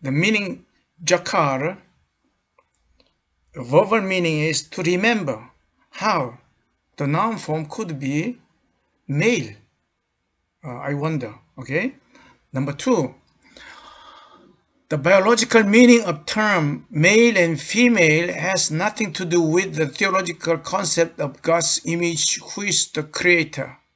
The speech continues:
So within this context, Genesis one twenty-seven, the main issue, major theme is, uh, God's image,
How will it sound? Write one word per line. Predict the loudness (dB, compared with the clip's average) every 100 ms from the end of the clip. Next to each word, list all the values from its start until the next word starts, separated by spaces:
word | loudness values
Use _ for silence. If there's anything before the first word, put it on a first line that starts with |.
| _ _ _ _ _ _ _ _ _ _ _ _ _ _ _ _ _ _
So | -16 -12 -12 -14 -20 _
within | -6 -6 -4
this | -4 -4
context, | -4 -6 -2 -4 -4 -10 _ _ _ _ _ _ _ _ _ _ _ _
Genesis | -2 0 0 0 -2
one | -2 -2 -4
twenty-seven, | -4 -4 0 0 0 -4 -8 -14 _ _ _ _ _ _ _ _ -18
the | -8
main | -2 0 0 -2
issue, | -2 0 0 -2 -8 -16 _ _ _ _ _ _ _ _ _
major | -6 2 2 2 -4
theme | -2 -2 -2 -2
is, | -2 0 -2 -6 _ _ _ _ _ _
uh, | -12 -10 -10 -14 -18 -20 _ _ _ _ _ _ _ _ _ _
God's | -2 0 0 -2
image, | -2 0 0 0 -4 -4